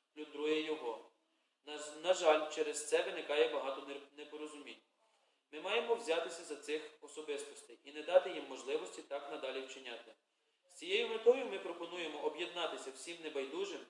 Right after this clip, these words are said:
адже ми маємо відстояти Майдан до кінця, не дати можливості політиканам маніпу-, маніпулювати нами. Лише віддані справі і чесні люди мають право вершити долю країни.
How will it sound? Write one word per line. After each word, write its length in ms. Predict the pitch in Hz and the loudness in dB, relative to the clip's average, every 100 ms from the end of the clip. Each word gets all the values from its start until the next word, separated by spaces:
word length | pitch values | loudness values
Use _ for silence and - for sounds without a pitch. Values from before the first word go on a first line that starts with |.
| _ _ _ _ _ | _ _ _ _ _
адже 380 | 156 156 165 165 | -6 -4 -6 -2
ми 180 | 214 220 | -2 0
маємо 380 | 175 175 143 135 | 0 0 0 -6
відстояти 580 | 135 - - 175 196 196 | -10 -10 -4 0 0 -2
Майдан 560 | 170 147 135 143 147 139 | -4 -4 8 8 6 6
до 140 | 147 | 6
кінця, 760 | 156 165 160 - 151 120 - - _ _ _ - | 6 -4 -12 -8 -4 -4 -6 -12 _ _ _ -14
не 80 | 156 | -4
дати 320 | 165 185 - | 8 10 8
можливості 540 | - 147 156 175 185 | 0 8 8 8 -8
політиканам 680 | 160 151 139 139 147 156 156 | -10 -10 -6 -4 -2 -4 -6
маніпу-, 400 | 156 135 135 139 | -6 -8 -10 -10
маніпулювати 720 | 147 147 151 147 135 151 151 | -8 -8 -6 -6 -2 -2 -2
нами. 360 | 151 139 117 110 - _ _ _ _ _ _ | -4 -4 -6 -10 -16 _ _ _ _ _ _
Лише 240 | 147 151 185 | -6 -4 -4
віддані 480 | 180 226 214 208 202 | -4 -6 -4 -4 -6
справі 540 | - 160 156 139 135 | -6 8 8 8 2
і 100 | - | -4
чесні 320 | 170 170 170 | -6 -4 -6
люди 240 | 175 208 170 | -6 -4 -4
мають 300 | 147 143 - | -4 -4 6
право 340 | 156 185 170 | 12 12 10
вершити 480 | 143 - 151 160 160 | 0 0 -2 -2 -4
долю 300 | 135 147 147 | -2 0 -2
країни. 440 | 147 147 143 123 | -4 -4 -4 -12